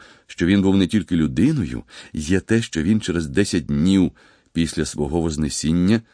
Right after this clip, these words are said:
зіслав Духа Святого на апостолів і усіх, що увірували в нього, зробивши із них нових людей, які говорили не тільки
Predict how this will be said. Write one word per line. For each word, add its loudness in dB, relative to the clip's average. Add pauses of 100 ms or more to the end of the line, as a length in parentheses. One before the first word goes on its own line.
(320)
зіслав 0
Духа 0
Святого -2
на 0
апостолів -2 (420)
і 4
усіх, 2
що -4
увірували 2
в -2
нього, -4 (440)
зробивши 2
із 0
них -2 (220)
нових -4
людей, 0 (320)
які -2
говорили 4 (220)
не 4
тільки 0